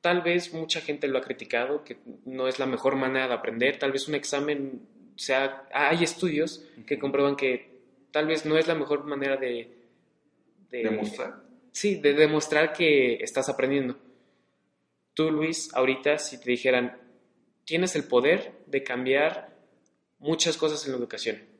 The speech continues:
Speaker 1: o ya sea, adiós exámenes, eh, adiós cátedras en salones de grupales, ¿qué es lo que sería ideal? ¿Qué es lo que tú piensas que es el mayor cambio que le puedes hacer a la educación?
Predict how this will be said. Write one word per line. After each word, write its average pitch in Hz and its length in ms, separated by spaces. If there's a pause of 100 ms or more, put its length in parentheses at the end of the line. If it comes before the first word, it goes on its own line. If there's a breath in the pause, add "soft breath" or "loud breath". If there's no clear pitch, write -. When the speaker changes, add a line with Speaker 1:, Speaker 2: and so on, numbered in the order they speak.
(480)
Speaker 1:
o 117 360
ya 117 100
sea, 117 500 (300)
adiós 131 260
exámenes, 165 720 (240 loud breath)
eh, 120 420
adiós 135 760
cátedras 135 580
en 123 80
salones 131 400
de 110 220
grupales, 151 840 (560 soft breath)
¿qué 170 120
es 170 100
lo 180 120
que 147 80
sería 135 600 (480)
ideal? 139 640 (280)
¿Qué 156 100
es 151 80
lo 160 120
que 127 120
tú - 240
piensas 160 460
que 123 500
es - 440
el 139 120
mayor 135 320
cambio 139 260
que 135 60
le 123 80
puedes 131 180
hacer 127 240
a 123 40
la 123 80
educación? 104 420